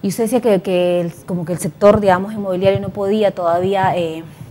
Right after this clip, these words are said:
no tenía el sistema. Yo tengo acá la frase directa que,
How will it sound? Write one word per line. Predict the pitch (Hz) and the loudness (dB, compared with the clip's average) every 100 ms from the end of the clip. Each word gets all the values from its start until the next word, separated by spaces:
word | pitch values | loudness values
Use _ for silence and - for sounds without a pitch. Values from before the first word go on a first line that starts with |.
| - - - - - 208 | -14 -14 -14 -16 -14 -12
no | |
tenía | 202 202 208 | -8 -4 -4
el | - | -6
sistema. | 185 208 185 | -8 -6 -4
Yo | 175 | -4
tengo | 190 | -4
acá | 180 175 | -4 -6
la | 170 | -8
frase | 175 165 180 | -10 -10 -8
directa | 156 160 156 - 170 - | -6 -6 -8 -12 -18 -16
que, | - | -16